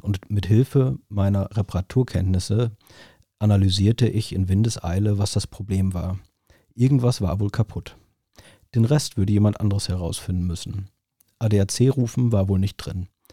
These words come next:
Ich dachte wieder an den P K W oben auf der Straße, und da ich so weit unversehrt war,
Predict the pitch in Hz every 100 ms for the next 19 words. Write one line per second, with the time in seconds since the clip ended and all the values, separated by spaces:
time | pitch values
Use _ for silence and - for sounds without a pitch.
0 | - - _ - - 135 123 110 107 101
1 | 104 110 104 104 101 123 113 92 92 95
2 | - 104 - - 92 - 98 92 95 104
3 | 110 - _ _ _ _ _ _ - 104
4 | 104 110 107 110 101 113 117 101 107 98
5 | - 104